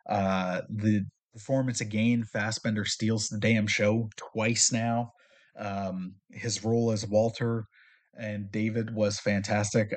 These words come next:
I was legit upset when Walter was dead <laughs> at the end of the movie, even though you saw it coming. I was like, "No," but I loved Walter.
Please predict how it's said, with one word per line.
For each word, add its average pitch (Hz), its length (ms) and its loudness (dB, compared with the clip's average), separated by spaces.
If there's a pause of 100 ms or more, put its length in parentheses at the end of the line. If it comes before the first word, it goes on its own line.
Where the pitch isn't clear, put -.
I 104 240 0
was 98 500 0
legit 110 640 2 (140)
upset 113 560 -4
when 110 240 0
Walter 104 380 0
was 101 240 -2
dead 107 440 2
<laughs> - 40 -4
at - 140 2
the 120 200 -2
end 139 200 4
of 147 60 2
the 135 80 0
movie, 135 420 0 (180)
even 139 140 -4
though 120 160 4
you 117 160 -2
saw 110 260 0
it 101 120 -4
coming. 120 340 0 (360)
I 139 60 6
was 131 100 6
like, 131 140 4
"No," 175 680 2
but 147 160 0
I 160 80 2
loved 165 280 0
Walter. 127 560 0